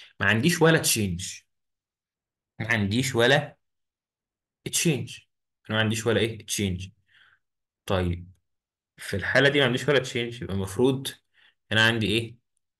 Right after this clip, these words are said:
زيرو نيجاتيف روتس. يبقى أنا عندي زيرو إيه؟ نيجاتيف إيه؟ روتس. تمام؟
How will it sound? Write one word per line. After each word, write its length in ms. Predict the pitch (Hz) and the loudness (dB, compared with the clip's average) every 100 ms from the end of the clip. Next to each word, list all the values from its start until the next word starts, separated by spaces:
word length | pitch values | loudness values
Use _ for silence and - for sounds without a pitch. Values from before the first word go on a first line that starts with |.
| _ | _
زيرو 680 | 101 101 107 113 131 160 - _ _ _ _ _ _ | -4 0 2 2 0 -4 -10 _ _ _ _ _ _
نيجاتيف 720 | 95 101 101 101 135 135 - _ _ _ _ _ _ _ _ _ _ _ _ _ _ _ _ _ _ _ _ _ _ _ _ _ _ _ _ _ _ | -6 -4 -4 -2 -4 -4 -16 _ _ _ _ _ _ _ _ _ _ _ _ _ _ _ _ _ _ _ _ _ _ _ _ _ _ _ _ _ _
روتس. 580 | 107 95 - - - - _ _ _ | -6 -4 -2 -4 -4 -12 _ _ _
يبقى 200 | 117 - | -14 -4
أنا 80 | 98 | 0
عندي 260 | 101 104 95 | 0 0 -2
زيرو 320 | 104 104 90 | -2 -2 -2
إيه؟ 260 | 107 110 - _ _ _ _ _ _ _ _ 110 | -4 -6 -16 _ _ _ _ _ _ _ _ -4
نيجاتيف 360 | 110 107 95 82 | -2 -2 -4 -2
إيه؟ 300 | 101 98 104 - _ _ _ _ - | -2 -4 -12 -20 _ _ _ _ -6
روتس. 520 | 107 101 - - - _ _ _ _ _ _ | -4 -2 -4 -6 -8 _ _ _ _ _ _
تمام؟ 420 | - 101 131 131 | 0 2 2 -2